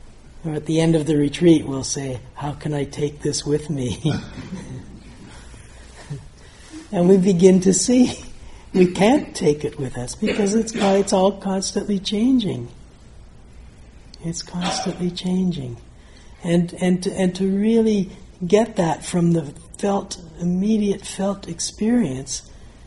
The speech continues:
just, just allows us to see, "Ah, yeah,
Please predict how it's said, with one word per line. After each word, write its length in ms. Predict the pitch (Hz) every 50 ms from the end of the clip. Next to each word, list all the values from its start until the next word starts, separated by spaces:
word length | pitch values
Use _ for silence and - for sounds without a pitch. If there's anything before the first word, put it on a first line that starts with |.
| - - - - - - -
just, 400 | - - - - - - - - - - - - - - - - -
just 380 | - - - - - - -
allows 640 | 220 - - 180 180 180 185 180 185 196 196 180 190
us 180 | 185 180 -
to 140 | - - 170
see, 400 | - - - 202 202 196 180 - -
"Ah, 460 | 185 190 208 214 202 196 147 120 127 135
yeah, 540 | 165 185 196 214 233 226 208 160 120 117